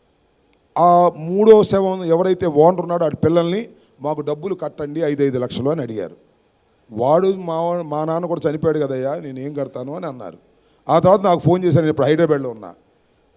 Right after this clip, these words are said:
"అయ్యా, మీరు చనిపోయిన దానికి నేను సీఎం గారితో చెప్పి మీకు చెరువుకు ఐదు లక్షలు ఇప్పిస్తాను, మీరు వాళ్ళని ఒత్తిడి చేయమాకండి, వాళ్ళు కూడా చనిపోయారు కదా" అని చెప్పా. అంటే, "మాకు శవానికి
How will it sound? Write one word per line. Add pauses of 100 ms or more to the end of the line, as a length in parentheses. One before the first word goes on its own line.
"అయ్యా,
మీరు (460)
చనిపోయిన
దానికి
నేను (440)
సీఎం
గారితో
చెప్పి
మీకు
చెరువుకు
ఐదు
లక్షలు
ఇప్పిస్తాను, (600)
మీరు
వాళ్ళని
ఒత్తిడి
చేయమాకండి,
వాళ్ళు
కూడా
చనిపోయారు
కదా"
అని
చెప్పా. (460)
అంటే,
"మాకు
శవానికి